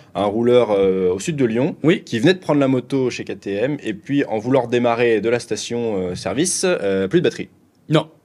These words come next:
Speaker 2: plus de batterie. K T M neuve, batterie sans doute, euh, pas assez checkée, et voilà, plus de batterie. Tentative de démarrage à la poussette, totalement impossible avec ce taux de compression, d'autant plus que toute l'électronique verrouille tout.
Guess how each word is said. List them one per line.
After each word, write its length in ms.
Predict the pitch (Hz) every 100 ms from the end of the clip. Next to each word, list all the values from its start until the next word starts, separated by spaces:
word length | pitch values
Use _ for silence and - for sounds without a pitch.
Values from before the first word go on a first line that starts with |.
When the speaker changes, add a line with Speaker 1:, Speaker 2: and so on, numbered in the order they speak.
| _ -
Speaker 2:
plus 80 | 180
de 60 | 131
batterie. 300 | 120 104 - - - -
K 120 | 180
T 120 | 160
M 260 | 123 110 110
neuve, 440 | 135 135 165 202 -
batterie 420 | 113 127 123 - 135
sans 180 | 120
doute, 260 | 107 113 110
euh, 200 | 90 87
pas 140 | 123
assez 220 | 120 123 101
checkée, 500 | 107 95 117 139 - _
et 60 | 151
voilà, 260 | 107 95 120
plus 120 | 127
de 40 |
batterie. 320 | 104 - 82 - - - - _ _ 233
Tentative 500 | 202 202 185 185 143
de 120 | 143
démarrage 420 | 135 123 117 110
à 60 | 98
la 80 |
poussette, 480 | 95 104 - 185 -
totalement 680 | 233 - - 196 190 196 185
impossible 640 | 202 - 190 156 - 185 127
avec 200 | 117 113
ce 120 | 123
taux 160 | 117 110
de 80 |
compression, 500 | - 107 110 107 98
d'autant 320 | - 160 156 143
plus 220 | 147 -
que 80 | 120
toute 240 | 156 -
l'électronique 460 | 117 113 117 120 107
verrouille 320 | 90 95 92
tout. 200 | 214